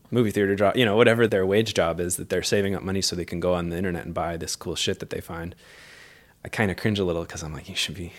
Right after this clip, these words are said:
saving your money." But also, this is only ten dollars, and if it makes you happy, you know, you're not going to Macy's, you're not, like,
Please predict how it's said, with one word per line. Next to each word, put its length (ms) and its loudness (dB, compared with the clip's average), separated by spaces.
saving 380 -6
your 100 -8
money." 280 -8
But 200 6
also, 440 6
this 180 2
is 100 0
only 200 2
ten 240 -4
dollars, 400 4
and 180 -4
if 100 -6
it 60 -8
makes 260 -4
you 60 -4
happy, 560 -6
you 80 2
know, 80 2
you're 120 2
not 140 2
going 140 0
to 80 0
Macy's, 440 -2
you're 80 -4
not, 160 -6
like, 200 -10